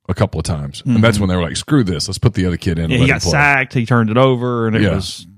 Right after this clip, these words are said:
Speaker 1: Yeah, it was, he was bad. They were bad. That was a wake-up call for, uh,
Speaker 2: for Vanderbilt.
Speaker 1: It's what I, Chris Lee and I exchanged.
Speaker 2: I saw his tweet yesterday.
Speaker 1: Yeah.
Speaker 2: He was basically talking about how there's no commitment, and it's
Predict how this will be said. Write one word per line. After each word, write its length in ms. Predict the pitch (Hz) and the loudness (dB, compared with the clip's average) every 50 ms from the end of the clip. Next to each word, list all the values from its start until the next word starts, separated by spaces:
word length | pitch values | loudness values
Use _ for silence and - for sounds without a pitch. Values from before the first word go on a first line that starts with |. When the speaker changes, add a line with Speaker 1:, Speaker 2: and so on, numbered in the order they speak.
| _ _ - | _ _ -4
Speaker 1:
Yeah, 140 | 90 82 | -4 -4
it 80 | 65 62 | -4 -4
was, 200 | 58 85 87 - - | -6 -6 -6 -4 0
he 100 | 110 120 | 0 2
was 140 | 104 85 71 | 2 2 0
bad. 380 | 80 71 67 67 65 95 92 _ _ _ _ _ _ _ _ _ - | -2 -6 -6 -8 -10 -12 -16 _ _ _ _ _ _ _ _ _ 0
They 120 | 95 110 | 2 2
were 140 | 107 90 85 | 2 2 0
bad. 300 | 73 90 76 67 65 - _ _ _ _ _ _ _ - | -2 -4 -4 -6 -8 -10 _ _ _ _ _ _ _ -2
That 120 | - 147 | 0 0
was 140 | 151 147 110 | 2 2 2
a 180 | 113 101 90 - - | 0 -2 -2 -4 -4
wake-up 440 | 95 92 98 101 - - 98 - - | -2 0 2 2 2 0 -4 -4 -4
call 280 | - 90 82 80 78 76 | -4 -4 -2 -2 -4 -6
for, 340 | - - 78 80 78 78 78 | -6 -8 -6 -6 -4 -4 -4
uh, 180 | 73 71 71 69 _ _ _ _ _ _ _ _ _ _ _ _ _ _ _ _ _ | -6 -6 -8 -10 _ _ _ _ _ _ _ _ _ _ _ _ _ _ _ _ _
Speaker 2:
for 100 | - 110 | -6 -2
Vanderbilt. 500 | 104 107 104 107 104 104 110 104 - - _ _ _ _ _ _ _ _ _ _ _ _ - - - - _ _ _ _ | 0 0 0 0 0 0 -2 -4 -6 -6 _ _ _ _ _ _ _ _ _ _ _ _ -20 -20 -20 -20 _ _ _ _
Speaker 1:
It's 120 | - - - | -8 -2 0
what 100 | 131 120 | 2 2
I, 100 | 107 98 90 - _ - | 2 0 -2 -8 _ -2
Chris 260 | - 156 147 - - | 0 2 2 2 0
Lee 200 | 107 107 104 101 92 | 0 0 0 2 0
and 60 | 85 | 0
I 180 | 82 80 82 - | -2 -4 -8 -10
exchanged. 640 | - 85 - - - 101 87 82 80 76 - - - | -12 -14 -12 -10 -6 -6 -6 -6 -6 -8 -8 -4 0
Speaker 2:
I 60 | 156 143 | 0 2
saw 200 | - - 226 170 | 2 4 4 4
his 140 | 147 123 - | 2 0 -2
tweet 400 | - - - 147 127 117 - - - | -4 -2 0 2 2 0 -2 -4 -8
yesterday. 540 | 90 90 - - - 92 87 87 90 87 - _ _ _ _ _ _ _ _ _ _ _ _ _ _ _ _ _ _ _ - - _ | -10 -10 -10 -12 -12 -10 -8 -8 -8 -10 -12 _ _ _ _ _ _ _ _ _ _ _ _ _ _ _ _ _ _ _ -20 -16 _
Speaker 1:
Yeah. 220 | - 92 92 78 73 71 - _ _ _ _ _ _ _ _ _ _ _ - | -4 -4 -4 -4 -4 -8 -14 _ _ _ _ _ _ _ _ _ _ _ 0
Speaker 2:
He 80 | 156 | 0
was 120 | 143 131 123 | 2 2 2
basically 340 | 151 147 147 - - 127 113 | 2 2 2 2 0 0 2
talking 300 | - 135 127 117 - 113 | 2 2 2 2 0 0
about 240 | 110 113 110 107 101 | 0 2 0 0 2
how 240 | 110 113 107 107 104 | 2 2 2 0 0
there's 360 | 104 104 101 95 92 - - - | 0 0 -2 -2 -4 -6 -4 0
no 240 | 120 113 120 120 117 | 2 4 4 2 2
commitment, 520 | 120 110 101 107 107 78 95 101 98 95 92 | 0 0 0 0 0 0 -2 -2 -2 -2 -2
and 140 | 92 90 92 | -2 -4 -4
it's 420 | 87 87 - - - - - | -6 -8 -10 -12 -14 -14 -16